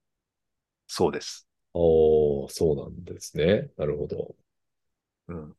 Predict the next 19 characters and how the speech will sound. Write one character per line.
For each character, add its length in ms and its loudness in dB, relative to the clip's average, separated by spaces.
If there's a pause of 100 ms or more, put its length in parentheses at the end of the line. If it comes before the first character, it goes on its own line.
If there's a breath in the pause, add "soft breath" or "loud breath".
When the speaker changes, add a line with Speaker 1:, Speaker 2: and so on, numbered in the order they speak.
Speaker 1:
で、 180 0
四 300 2
二 220 0
三 400 0
一 320 -2
の、 380 0 (260)
そ 200 -2
の、 440 2
Speaker 2:
う 20 -4
ん。 40 -10
Speaker 1:
三 340 2
の 100 2
と 100 0
こ 120 2
ろ 120 4
が、 400 2 (500)
Speaker 2:
う 40 -14
ん。 20 -14
Speaker 1:
い 40 -14